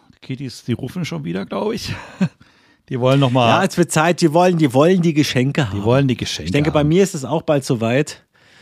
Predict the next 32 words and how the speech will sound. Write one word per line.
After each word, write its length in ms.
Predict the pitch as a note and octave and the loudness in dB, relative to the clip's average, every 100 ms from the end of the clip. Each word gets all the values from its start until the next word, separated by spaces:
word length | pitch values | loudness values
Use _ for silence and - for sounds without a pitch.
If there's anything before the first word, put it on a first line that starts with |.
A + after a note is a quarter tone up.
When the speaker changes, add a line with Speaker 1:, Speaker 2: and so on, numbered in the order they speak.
| _ - | _ -2
Speaker 2:
Die 80 | |
haben, 280 | C3 F3 E3 | 0 0 0
die 100 | C#3+ | 0
haben 140 | D3 E3 | 0 0
die 120 | C#3+ | 0
Mauer 280 | C3+ E3 F3 | 2 2 2
noch 140 | C#3+ | 2
nicht 100 | C3+ | -2
eingerissen 640 | - D#3+ F3 E3+ F#3 - | -4 -4 -2 -2 -4 -4
hier, 340 | E3+ F#3 G#3 G3 - | -4 -4 -4 -6 -8
die 120 | - D3 | -4 -4
ich 100 | - | -2
gebaut 440 | E3+ - D#3 - | -2 -2 -4 -6
habe, 240 | - F#3 G3+ C4 | -4 2 2 2
Speaker 1:
<laughs> 140 | D#3 - | 0 0
Speaker 2:
aber 400 | C3+ C3+ B2 A2+ - - - - | 0 0 0 -2 -8 -14 -14 -8
kann 200 | - G#3+ | -2 0
nicht 120 | A#3+ | 2
mehr 140 | A3 F3+ | 2 2
lang 220 | F#3+ G3 | 2 4
dauern. 300 | E3+ D3+ C#3+ F#2 _ _ _ _ _ _ _ - - - - | 4 2 0 -6 _ _ _ _ _ _ _ -20 -20 -18 -14
Speaker 1:
Da 100 | - | -8
würd 120 | D3 G3 | -6 -6
ich 100 | - | -4
sagen, 600 | C#3+ D#3 F3 F#3 F3+ C3+ _ _ _ _ _ - | 0 0 0 -2 -6 -8 _ _ _ _ _ -10
ähm, 440 | C3+ C3+ C3 A#2 - _ | -4 -2 -4 -6 -16 _
ich 100 | - | -18
trinke 180 | D3+ G#3 | -14 -14
noch 100 | - | -12
so 200 | - A#2+ | -10 -6
ein 200 | A#2 G2 | -6 -6
Weihnachtsbier 920 | F2 D#3+ F3 - - - F2 C#3+ G3+ | -4 -2 -2 -4 -10 -10 -10 -8 -10